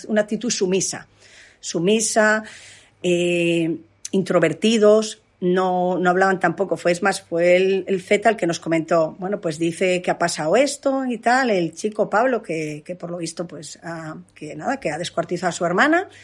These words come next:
en la bañera, que allí están los utensilios, que es verdad, pudimos comprobar que en la bañera había unos utensilios limpiados, olía bastante lejía, y que, y que nada, que la habían metido en la, en el combi.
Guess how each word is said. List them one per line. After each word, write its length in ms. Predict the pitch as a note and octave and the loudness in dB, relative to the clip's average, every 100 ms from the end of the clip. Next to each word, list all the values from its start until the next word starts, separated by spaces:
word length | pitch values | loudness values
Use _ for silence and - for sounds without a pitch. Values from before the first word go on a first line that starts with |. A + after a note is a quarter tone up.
| - _ | -20 _
en 120 | G#3+ | -4
la 100 | E3 | 0
bañera, 460 | D#3+ F3 A3 D#4 E4+ | 0 2 4 4 4
que 80 | F3 | 0
allí 100 | E3 | -2
están 180 | E3 F3 | -2 -4
los 160 | E3+ | -4
utensilios, 640 | - E3+ D#3 B3+ D4+ G4 - | -4 -4 -2 0 0 -2 -6
que 100 | D3+ | -10
es 60 | |
verdad, 220 | D3 E3+ | -6 -6
pudimos 240 | E3+ D3+ D3+ | -4 -6 -6
comprobar 340 | D3+ D#3 E3 | -6 -2 -2
que 80 | E3 | -2
en 40 | |
la 60 | D#3 | -4
bañera 340 | D3+ D#3 E3 | -4 -2 -2
había 140 | D#3+ E3 | -2 -4
unos 200 | E3 D#3+ | -4 -6
utensilios 500 | E3+ D#3 E3+ E3 D#3+ | -6 -6 -4 -6 -4
limpiados, 480 | D#3 F3+ C4 E4 - | -2 2 2 0 -6
olía 180 | F3 F3 | -8 -6
bastante 380 | D#3 - D#3 E3 | -6 -4 -4 -4
lejía, 420 | E3 - D4 G#4 - - - - - - _ | -4 -2 -2 -2 -10 -20 -20 -20 -20 -20 _
y 140 | G3+ E3+ | -4 -4
que, 320 | F3 D3+ D3 | -2 -4 -6
y 60 | F3 | -12
que 140 | - | -14
nada, 120 | F3 | -10
que 80 | G#3+ | 0
la 40 | A3+ | 0
habían 140 | E3 | 0
metido 200 | D#3 F#3 | -2 -2
en 120 | G3+ G3 | -2 -2
la, 60 | |
en 300 | D3+ D3+ D#3 | -2 -4 -4
el 180 | D3+ D3+ | -6 -4
combi. 340 | G#3 A#3 D3+ | -2 -2 -4